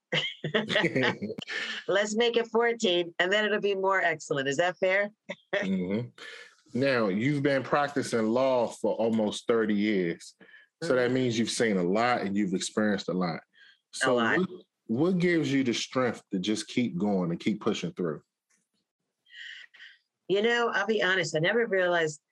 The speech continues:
Speaker 1: how hard it was until covid, when the world stopped and I got to think about how much I do every day. And I was like, "Oh my goodness," I was just rolling. But what gives me the strength is the satisfaction.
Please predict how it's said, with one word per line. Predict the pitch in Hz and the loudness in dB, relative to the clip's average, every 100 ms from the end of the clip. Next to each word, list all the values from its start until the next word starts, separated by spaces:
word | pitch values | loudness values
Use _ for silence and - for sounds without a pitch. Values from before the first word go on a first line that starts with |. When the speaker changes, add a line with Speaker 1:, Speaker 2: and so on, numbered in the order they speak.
| - | -2
Speaker 1:
how | 170 165 | -2 -2
hard | 127 139 147 | -2 0 2
it | 170 | 0
was | 180 180 190 | 0 -2 -2
until | 180 151 160 151 | -4 0 -2 0
covid, | 151 151 156 214 - | 0 2 0 -4 -2
when | 147 | 0
the | 139 | 0
world | 131 151 151 | 0 0 -2
stopped | - 139 170 - | -2 0 0 0
and | 147 | 0
I | |
got | 139 139 | 0 -2
to | 127 | -2
think | 127 147 | -4 -2
about | 156 135 131 | 0 0 0
how | 135 | 0
much | 147 151 | 0 0
I | 135 | 0
do | 120 117 135 | 0 2 2
every | 175 190 190 | 2 0 0
day. | 208 208 214 - - - - | 2 0 -2 -8 -14 -14 -4
And | 156 | 0
I | 185 | 2
was | 170 | 2
like, | 156 143 | 0 0
"Oh | 175 185 | 0 2
my | 127 117 | 0 0
goodness," | 170 214 170 120 - | 0 0 0 -4 -2
I | 160 | -2
was | 170 151 | 0 -2
just | 151 143 | -4 -2
rolling. | 139 170 202 135 143 - - - _ - | 0 2 2 0 -2 -10 -20 -20 _ 0
But | 214 196 | 0 2
what | 233 254 | 0 2
gives | 240 226 | 0 0
me | 220 208 | -2 -2
the | 208 | -2
strength | - 196 202 214 - | -2 0 0 -2 -4
is | 208 - | -6 -4
the | 202 | -2
satisfaction. | 220 220 226 - 190 202 - 226 226 220 | 0 0 -2 0 0 0 0 -2 -2 -6